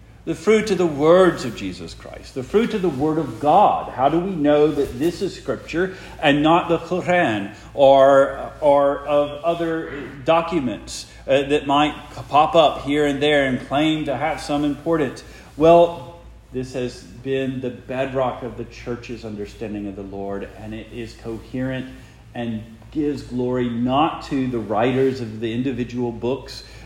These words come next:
not to the nation to which it was addressed. It's alone in national literature in this way, a-, as it condemns the people, but does so in a way to draw them unto God and show forth his glory.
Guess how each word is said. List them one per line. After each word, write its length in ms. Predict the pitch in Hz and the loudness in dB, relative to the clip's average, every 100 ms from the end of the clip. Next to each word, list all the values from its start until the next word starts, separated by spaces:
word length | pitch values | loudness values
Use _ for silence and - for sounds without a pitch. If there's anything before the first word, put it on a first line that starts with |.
| - | -4
not 380 | 120 135 156 - | 2 4 2 0
to 120 | 147 | -4
the 120 | 143 | -2
nation 540 | 127 131 143 - 143 | 0 2 0 0 -2
to 100 | 143 | -2
which 300 | 123 127 127 | -4 -4 -2
it 80 | 135 | -6
was 180 | 123 107 | -6 -8
addressed. 560 | 113 98 113 135 - - | -10 -2 2 2 2 -10
It's 200 | 95 117 | -12 -8
alone 520 | 104 110 127 143 143 | -4 0 2 2 2
in 160 | 117 | 0
national 400 | 117 127 120 123 | -2 -4 -6 -8
literature 640 | 117 110 113 127 143 - 135 | -8 -6 -4 -2 -4 -6 -6
in 120 | 123 | -4
this 260 | 123 123 - | -4 -6 -8
way, 440 | 113 113 117 117 - - - - | -4 -2 -2 -4 -12 -18 -20 -10
a-, 220 | 107 - | -8 -4
as 160 | 117 113 | -4 -4
it 160 | 113 | -6
condemns 800 | - 113 107 127 143 180 160 120 | -6 -6 -4 2 4 4 2 -4
the 80 | - | -8
people, 380 | 110 113 107 120 | -6 -6 -6 -6
but 260 | 110 123 120 | -6 -6 0
does 340 | 160 190 185 | 2 2 0
so 220 | 151 135 | -2 -2
in 60 | 131 | -2
a 60 | |
way 360 | 120 117 120 120 | -4 -4 -4 -4
to 160 | 117 120 | -6 -12
draw 640 | - - 127 135 151 156 | -14 -10 -4 -2 -2 -2
them 280 | 151 147 147 | -4 -6 -6
unto 360 | 123 123 - | -6 -6 -8
God 440 | 113 90 80 - - - - - - - - - - - - - | -12 -14 -14 -16 -20 -20 -20 -20 -20 -20 -20 -20 -20 -20 -20 -20
and 160 | - 110 | -12 -8
show 300 | - 139 147 | -2 0 0
forth 320 | 147 131 123 | 0 -2 -2
his 180 | 131 110 | -6 -8
glory. 560 | 110 110 120 117 104 | -10 -6 0 0 0